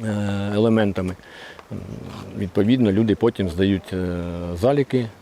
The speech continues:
е, для того, щоб ми розуміли, яким чином, що зайшло, е, підвищився рівень бійців, не підвищився, що підправити, яким чином зробити так, щоб постійно рівень підвищувався.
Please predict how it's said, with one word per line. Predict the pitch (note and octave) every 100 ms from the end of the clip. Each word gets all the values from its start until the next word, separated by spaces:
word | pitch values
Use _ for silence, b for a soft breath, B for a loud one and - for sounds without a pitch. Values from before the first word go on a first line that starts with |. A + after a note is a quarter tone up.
| -
е, | F2+ E2+
для | F#2+
того, | B2 A2+
щоб | - G2
ми | G#2+
розуміли, | G#2+ G#2 A2 G#2+ F2 D#2 - - -
яким | F#2 G#2 F2
чином, | C3+ C3+ A2 F2+ - B B - - G#2+ F#2+
що | - - A2+ F#2+ D#2+ -
зайшло, | F#2 G#2 - B2+ D3 C#3+ B B B -
е, | F2+ F2 E2+ D#2
підвищився | A2 A2 A2+ G#2 F#2 G#2 F#2 F2+
рівень | F#2 F2+ F2+
бійців, | E2+ F2+ - F2 E2+
не | F2+
підвищився, | G2 A2 C#3 B2+ - F#2+
що | - A2+
підправити, | F#2+ F#2+ G#2+ B2+ B2+ A#2 A2
яким | G2+ F#2 F#2+ G2+
чином | F#2 A2+ G2 E2+
зробити | F#2 F#2 F#2+
так, | - A#2+ -
щоб | - F2 F#2 F#2 B B B B B -
постійно | A2+ - A2 G2 F2
рівень | F#2 A#2+ F#2+
підвищувався. | F2+ E2+ D#2+ - D#2+ - -